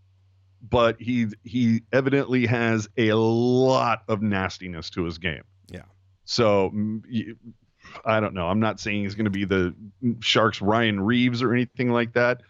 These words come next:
Speaker 1: but he could also be a guy in a couple of years that maybe is, uh, that protector, if you will. But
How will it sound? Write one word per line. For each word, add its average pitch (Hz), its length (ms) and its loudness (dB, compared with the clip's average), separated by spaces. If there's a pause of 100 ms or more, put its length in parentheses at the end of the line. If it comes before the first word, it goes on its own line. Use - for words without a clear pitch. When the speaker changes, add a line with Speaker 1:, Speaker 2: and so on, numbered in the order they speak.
(440)
Speaker 1:
but 120 260 2
he 135 320 0
could 127 180 -2
also 117 440 0
be 107 280 0
a 104 80 -8
guy 104 300 2
in 98 120 0
a 95 60 -4
couple 104 320 -2
of 101 60 0
years 95 320 0
that 92 160 -2
maybe 98 380 -2
is, 92 500 0
uh, 87 340 4 (480)
that 92 280 0 (1080)
protector, 120 880 -4 (220)
if 113 200 -2
you 120 120 0
will. 117 400 2 (800)
But 104 300 2